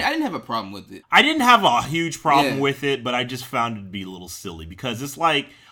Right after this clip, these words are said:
Speaker 2: I got that same reaction, like, "Oh, um, you're gonna have, uh, Robert Downey Junior in a new Spider-Man movie. That's
Speaker 1: Mm-hmm.
Speaker 2: cool."
Speaker 1: Right.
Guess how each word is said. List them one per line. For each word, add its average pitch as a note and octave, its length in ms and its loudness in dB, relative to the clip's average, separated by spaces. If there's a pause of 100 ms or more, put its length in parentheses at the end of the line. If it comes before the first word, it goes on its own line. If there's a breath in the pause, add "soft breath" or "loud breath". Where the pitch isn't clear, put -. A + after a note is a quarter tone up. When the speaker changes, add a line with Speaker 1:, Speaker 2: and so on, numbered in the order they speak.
Speaker 2:
I C#3 140 4
got B2 280 4
that C3+ 160 -2
same C3 260 -4
reaction, B2+ 560 0
like, F#2+ 320 -8
"Oh, G3 760 -2
um, A2 460 -2 (340 soft breath)
you're B2 180 -4
gonna E3 160 -8
have, C#3+ 480 -10
uh, C3+ 260 -4
Robert C#3 440 2
Downey C#3+ 240 -8
Junior C#3+ 320 -8
in C3 80 -8
a B2+ 80 -8
new C#3+ 140 -4
Spider-Man C#3+ 680 -12
movie. B2+ 240 -8
That's D3 240 -8
Speaker 1:
Mm-hmm. C#3+ 120 -4
Speaker 2:
cool." B2 540 -2
Speaker 1:
Right. G#2+ 340 -10